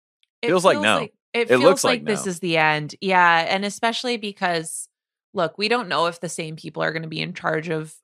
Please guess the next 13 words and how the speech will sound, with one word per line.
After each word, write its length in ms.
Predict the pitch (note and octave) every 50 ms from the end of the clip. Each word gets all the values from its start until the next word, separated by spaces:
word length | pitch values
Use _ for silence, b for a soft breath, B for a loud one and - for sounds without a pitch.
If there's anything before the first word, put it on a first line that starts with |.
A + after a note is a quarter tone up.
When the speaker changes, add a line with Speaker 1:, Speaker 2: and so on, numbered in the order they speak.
| _ -
Speaker 1:
of 300 | F3+ F3+ F3 E3+ E3+ F#3
the 60 | F3+
Giants 360 | F#3+ F3 E3+ E3+ E3+ E3+ F3+
organization 800 | F3+ E3+ F3 F3 E3 F3 E3+ E3 D#3+ - F#3 E3+ E3 E3 E3 D#3 - _ _ _ _ _
next 300 | G#3 F#3+ F3+ F3 - -
offseason 560 | F#3+ F3 E3+ - - F#3 E3+ E3 F3+ F3 F3+ F#3
as 220 | - E3+ E3+ E3
are 240 | - - F3 F3 E3+
right 280 | D#3+ E3 E3 E3 - -
now. 440 | E3 D#3+ D#3+ D#3+ E3 E3+ F#3 F#3+ G3
But 220 | F#3 F#3+ F3+ - -
either 420 | F3 F3 F#3+ G3+ F#3+ G3+ G3 F3
way, 640 | D#3+ D#3 D3+ D3+ D3 D3 D3+ D#3 E3+ F#3+ G#3+ A3 -